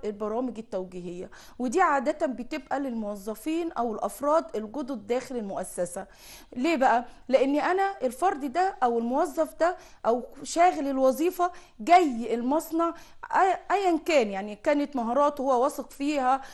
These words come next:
وبيعرف يشتغل كويس جدًا، خاصة لو في الملابس أو في التريكو على المكن أو على الوظيفة اللي موكلة إليه، ولكن عنده عدم ثقة في النفس وخوف وقلق، لأن أي حد فينا لما بيكون رايح وظيفة جديدة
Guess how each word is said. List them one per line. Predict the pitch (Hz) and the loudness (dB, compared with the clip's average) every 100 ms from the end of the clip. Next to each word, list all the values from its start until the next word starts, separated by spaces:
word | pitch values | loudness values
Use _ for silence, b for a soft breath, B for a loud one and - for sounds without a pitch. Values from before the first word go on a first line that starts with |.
| B - | B -4
وبيعرف | 240 247 247 214 285 269 269 | 2 2 2 2 2 2 0
يشتغل | 262 - 285 269 | -6 -2 0 0
كويس | 262 285 269 262 | -2 -2 0 -2
جدًا، | 214 277 269 | -4 -2 -2
خاصة | 254 240 277 285 | -2 -6 -4 -4
لو | 254 226 | 0 -2
في | 226 | -2
الملابس | 254 233 240 277 240 - | -6 -2 2 2 0 -2
أو | 226 | -2
في | 226 | -2
التريكو | 247 247 277 277 | -10 -6 -8 0
على | 233 233 | 0 2
المكن | 233 262 269 269 262 B B - | 0 0 0 -2 -4 B B 4
أو | 285 | 6
على | 302 247 240 | 6 6 4
الوظيفة | 240 233 226 285 269 | 2 0 0 -2 -2
اللي | 240 | -2
موكلة | 226 226 214 220 - 285 269 | -2 -2 -2 -2 -2 0 0
إليه، | - 233 320 311 B B | 0 0 -2 -2 B B
ولكن | 240 254 330 349 - | 4 8 8 6 0
عنده | 254 311 339 240 294 | -2 -2 -4 -4 -2
عدم | 262 294 285 | 0 0 -2
ثقة | 247 285 285 | -2 -4 -6
في | - | -6
النفس | 233 196 262 - - B - | -6 -6 -8 -12 -16 B -8
وخوف | 240 262 269 208 185 - | -6 0 2 2 -2 -6
وقلق، | 214 - 302 247 - B B | 2 6 6 6 2 B B
لأن | 233 240 277 | 0 2 2
أي | - 403 320 294 | 0 -2 0 -4
حد | - 302 226 262 | -2 -4 -4 -8
فينا | 262 254 190 | -6 -4 -2
لما | 220 220 | -2 -4
بيكون | 214 254 262 330 269 | -4 -6 -6 -4 0
رايح | 262 214 196 | 0 0 -2
وظيفة | 220 214 285 294 | -6 -6 -6 -6
جديدة | 254 254 320 349 | -6 -6 -2 -2